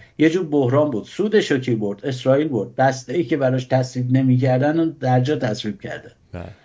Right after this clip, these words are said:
Speaker 1: بستهٔ کمکی که آمریکا قرار بود تصویب نکنه، اگه ایران موشک پران کرد، ایران که نه، جمهوری اسلامی اگه موشک پران کرد، نمی‌کرد، تصویب نمی‌شد که. کمک بهش نمی‌شد که.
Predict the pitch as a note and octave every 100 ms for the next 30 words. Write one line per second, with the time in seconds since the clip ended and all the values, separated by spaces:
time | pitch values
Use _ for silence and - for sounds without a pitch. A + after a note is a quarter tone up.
0 | _ _ _ _ A#2 B2 B2+ C3 B2+ B2
1 | A#2+ A#2 C3+ B2+ C#3 C#3 A#2+ B2 B2+ B2
2 | B2 A#2+ A#2+ A#2+ B2 B2+ C3 B2 - B2
3 | B2+ B2+ B2 C3 C3 D#3+ E4 - - -
4 | C3+ C#3 C#3+ C#3 B2+ - C#3+ C3+ C#3+ C#3+
5 | C#3+ B2+ C3 B2+ C3+ C3+ C3+ B2+ C3 C#3+
6 | C#3 C#3 E3 E3+ F3 C3 B2+ C#3 C3+ B2+
7 | B2+ C3+ D#3+ F3 C#3 C#3 B2+ B2+ B2+ C3
8 | C#3 B2+ C3 C3 C#3+ C#3 C3 F#3+ F#3+ -
9 | _ - G3 - B3 A#3 D#3+ B2 A2+ -
10 | F2+ - _ _ _ _ _ _ _ _
11 | _ _ - D#3+ F#3+ A3+ G3+ F#3+ - C#3
12 | A#2+ A2+ G#2 G#2 F#2